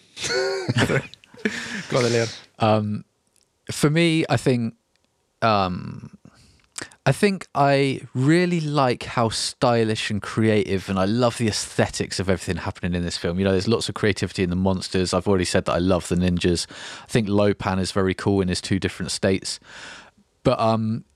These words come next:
Speaker 3: in regards to their villainy and their threats, I find it a little bit small scale. You know, it's
Speaker 1: Mm.
Speaker 3: a guy who's just looking for women. I don't think they're really a threat to anyone beyond this tiny little
Speaker 1: Mm.
Speaker 3: environment.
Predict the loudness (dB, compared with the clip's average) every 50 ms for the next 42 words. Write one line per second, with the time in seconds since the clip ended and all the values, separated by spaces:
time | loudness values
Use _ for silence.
0 | _ _ 0 2 2 4 2 4 4 4 4 2 0 -2 -4 -4 -2 0 2 2
1 | 4 4 2 0 -2 -2 2 2 4 4 2 2 2 2 2 0 0 0 2 2
2 | 2 2 0 -4 0 2 2 2 2 -2 -6 -6 -2 0 0 0 0 -4 -4 0
3 | 2 2 2 2 0 2 2 2 2 2 2 2 0 -2 -2 -2 -6 -4 0 2
4 | 2 2 2 -2 -2 0 0 2 2 2 2 2 2 2 2 2 2 4 4 4
5 | 4 4 2 2 2 0 0 0 0 0 -2 -4 -4 -4 -4 -4 0 2 2 2
6 | 4 4 2 2 2 2 0 0 0 -2 0 -4 -2 -2 0 0 2 2 2 0
7 | 0 0 -2 -2 0 0 0 2 2 2 2 0 2 2 2 2 2 0 -2 -4
8 | -2 -2 0 0 2 2 2 0 0 2 2 4 4 4 2 2 2 0 0 -2